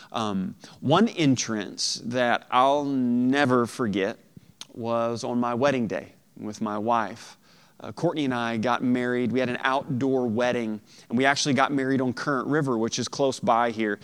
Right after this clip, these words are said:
It had rained multiple days up to it, but it had stopped on that day, and it was beautiful.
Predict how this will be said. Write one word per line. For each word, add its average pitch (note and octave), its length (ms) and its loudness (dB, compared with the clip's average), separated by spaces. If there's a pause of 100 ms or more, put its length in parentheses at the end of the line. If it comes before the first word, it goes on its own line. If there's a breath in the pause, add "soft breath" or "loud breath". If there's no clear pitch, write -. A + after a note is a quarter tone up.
(220 loud breath)
It C3+ 80 2
had C#3+ 120 6
rained C3+ 520 4
multiple C#3 420 4
days B2 380 4
up A#2+ 300 -2
to B2 220 0
it, A#2 80 0
but A#2 120 0
it B2 80 0
had G#2+ 180 0
stopped D3 480 0
on B2 120 -2
that C3 300 0
day, A2+ 340 0 (280 loud breath)
and C3 120 -4
it D3 80 -8
was C3+ 180 -4
beautiful. C3 880 0